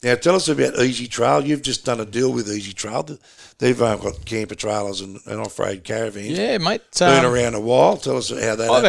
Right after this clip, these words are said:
Speaker 2: had quite a, quite a long association with Easy Trail now. So
Speaker 1: Mm.
Speaker 2: they came on board with the Off-Road Adventure Show when I first started that.
Speaker 1: Yeah, I remember that. Yeah.
Speaker 2: Way back when. And, um, yeah, sort of hadn't,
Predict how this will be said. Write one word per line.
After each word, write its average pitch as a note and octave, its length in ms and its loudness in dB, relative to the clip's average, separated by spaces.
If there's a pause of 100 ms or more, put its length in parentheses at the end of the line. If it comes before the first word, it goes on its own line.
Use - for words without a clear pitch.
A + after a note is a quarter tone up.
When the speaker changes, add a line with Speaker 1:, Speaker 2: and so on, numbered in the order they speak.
Speaker 2:
had - 60 -4
quite D#3 200 8
a, C#3+ 240 -2
quite F#3 200 6
a D#3 40 6
long C#3+ 160 6
association C#3 640 2
with A#2 160 -4
Easy A2+ 240 -2
Trail A#2 300 0
now. E3 220 -6
So C#3+ 500 0
Speaker 1:
Mm. - 80 -18
Speaker 2:
they E3+ 160 -2
came C3+ 240 2
on A#2 160 -2
board A#2+ 280 -2
with B2 120 -4
the A#2+ 80 -2
Off-Road A#2 260 0
Adventure A2 320 -6
Show A#2 200 -2
when G#2+ 100 -4
I G2+ 40 -2
first A#2 300 -6
started A2 300 -2
that. B2+ 260 -2
Speaker 1:
Yeah, A#2+ 140 -4
I - 20 0
remember B2+ 300 -2
that. C#3 280 -2
Yeah. C3 140 -6
Speaker 2:
Way C#3 120 2
back C3 260 2
when. G3 320 0 (180)
And, C#3 260 -4
um, C#3 440 2 (680)
yeah, F3 220 2
sort G#3 180 0
of F3+ 60 4
hadn't, D3 300 0